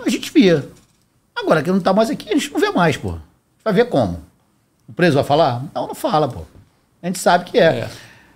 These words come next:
Speaker 1: A gente sabe quem é a liderança de cada facção ou as lideranças de cada facção, porque a gente tá ali no dia a dia. A gente sabe quais são os nomes que são ditos. Não, porque fulano, fulano, fulano.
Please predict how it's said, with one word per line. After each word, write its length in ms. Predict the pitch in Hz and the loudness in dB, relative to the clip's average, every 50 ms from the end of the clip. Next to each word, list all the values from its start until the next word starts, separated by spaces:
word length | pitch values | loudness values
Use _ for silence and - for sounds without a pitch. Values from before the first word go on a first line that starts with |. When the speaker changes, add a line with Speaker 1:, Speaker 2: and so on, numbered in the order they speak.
| _ - - | _ -2 2
Speaker 1:
A 100 | - 190 | 2 4
gente 240 | 175 190 269 - - | 4 4 2 0 -2
sabe 440 | - - - 240 233 254 277 262 | -2 2 4 6 6 6 2 -2
quem 280 | - - 302 277 262 226 | -2 2 4 4 6 6
é 100 | 202 196 | 6 4
a 20 | |
liderança 760 | 202 185 208 190 170 196 180 165 214 - - 240 226 - 320 330 | 4 2 0 2 4 4 4 6 4 4 2 2 0 -2 -4 -2
de 140 | 240 339 | -2 -4
cada 420 | 339 - - 214 165 160 165 196 175 | -4 0 2 2 2 4 4 2 2
facção 800 | - - 196 185 - - - - - 165 151 151 165 202 233 - - - _ _ _ _ _ _ _ _ | 2 2 0 0 -2 -6 -4 0 2 2 4 4 2 2 0 -4 -12 -20 _ _ _ _ _ _ _ _
ou 360 | 165 170 185 202 240 269 254 | 2 6 6 6 6 6 4
as 120 | 226 185 131 | 4 4 4
lideranças 760 | 147 151 160 160 147 165 151 139 139 139 143 135 - 147 123 | 2 0 -2 0 2 2 2 4 2 2 0 0 0 -2 -4
de 100 | 131 151 | -4 -4
cada 260 | - 139 127 131 123 | -2 0 2 2 2
facção, 480 | - 143 135 131 - - - - 196 202 | 0 -2 -4 -4 -4 -2 0 0 0 -2
porque 180 | - - - | -6 -2 0
a 60 | 247 202 | 2 2
gente 260 | 214 247 - - - | 2 2 0 -4 -4
tá 80 | - | -2
ali 160 | 240 240 226 254 | -2 -2 0 0
no 140 | 269 262 | 0 2
dia 180 | 196 151 180 - | 2 2 2 2
a 60 | - | 2
dia. 560 | 302 202 151 156 180 156 139 127 117 95 87 - - - _ _ _ _ _ - | 0 0 0 2 4 4 4 4 4 2 -2 -8 -14 -20 _ _ _ _ _ -4
A 80 | 135 | -2
gente 180 | 139 160 247 254 | -2 -2 -2 -4
sabe 360 | - - - 233 285 285 294 | -6 -2 0 2 2 2 0
quais 220 | - - 226 196 - | -2 0 0 0 0
são 160 | - 202 202 | -2 0 0
os 160 | 185 147 135 | 0 0 0
nomes 420 | 156 151 147 151 160 160 151 127 | 0 2 2 4 4 2 2 0
que 100 | - - | -2 -4
são 180 | 127 - 151 143 | -2 0 0 0
ditos. 440 | 120 104 110 107 92 - - - - - - - - - - - _ _ _ | 2 2 0 -2 -2 -4 -10 -16 -20 -20 -20 -20 -20 -20 -20 -20 _ _ _
Não, 300 | 220 220 233 240 226 202 | 0 2 2 4 2 2
porque 400 | 180 180 147 123 - 185 175 165 | 2 0 -2 0 0 0 0 0
fulano, 560 | - - 233 220 185 170 175 175 175 165 160 | 0 0 2 4 4 6 6 6 6 4 2
fulano, 440 | - - 196 170 151 151 156 156 147 | 2 2 2 4 6 6 4 4 2
fulano. 460 | - - 220 196 175 170 175 185 180 | 0 2 4 4 6 6 4 2 0